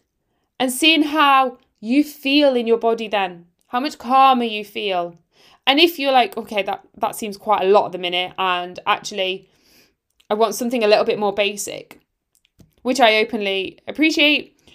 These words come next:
One thing you can do if it's, like, forever going to the biscuits is put on a Post-it note and just say, just put stop on it.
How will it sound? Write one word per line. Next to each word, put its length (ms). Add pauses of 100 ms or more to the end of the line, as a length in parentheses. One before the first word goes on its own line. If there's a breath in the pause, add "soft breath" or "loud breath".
(1080 soft breath)
One 220
thing 160
you 140
can 180
do 120
if 140
it's, 160
like, 160
forever 340
going 200
to 80
the 120
biscuits 920 (1120 soft breath)
is 140
put 140
on 80
a 20
Post-it 400
note 260
and 100
just 140
say, 140
just 340
put 140
stop 320
on 100
it. 200